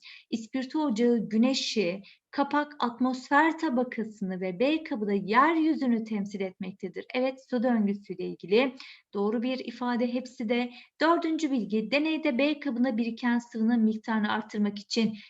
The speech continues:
kapağın sıcaklığı arttırılabilir. Şimdi deneyde B kabındaki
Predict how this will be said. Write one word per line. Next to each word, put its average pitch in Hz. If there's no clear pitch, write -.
kapağın 220
sıcaklığı 220
arttırılabilir. 202
Şimdi 180
deneyde 214
B 254
kabındaki 226